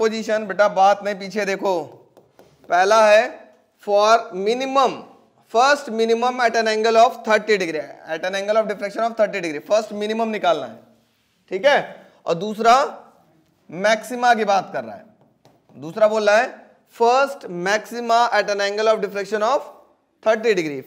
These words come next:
फर्स्ट, फर्स्ट, फर्स्ट। थोड़ा सा समझने का प्रयास करेंगे हम लोग। आइए देखते हैं, क्वेश्चन समझने का प्रयास करते हैं। तो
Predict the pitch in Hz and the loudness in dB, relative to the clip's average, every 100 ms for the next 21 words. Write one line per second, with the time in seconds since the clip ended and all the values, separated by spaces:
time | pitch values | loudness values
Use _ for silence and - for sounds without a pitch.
0 | - 208 196 - - - 190 190 185 - | 2 4 4 -2 -16 -4 -2 -2 -8 -20
1 | - 175 143 - - _ _ _ 180 202 | -8 -6 -6 -10 -20 _ _ _ -4 -2
2 | 208 214 226 226 - 185 190 190 208 190 | 0 0 -2 -4 -10 -8 -6 -6 -6 -2
3 | 202 196 180 185 214 247 - - _ - | -2 -2 0 2 2 2 -6 -20 _ -2
4 | 196 202 196 170 147 120 - _ _ 170 | 0 0 -2 -6 -6 -10 -14 _ _ 0
5 | 220 214 214 226 208 202 220 214 208 208 | 2 2 0 -2 -2 -6 -8 -6 -4 -2
6 | 196 180 151 147 120 113 - _ _ _ | -2 0 -2 -2 -12 -12 -20 _ _ _
7 | _ _ - | _ _ -2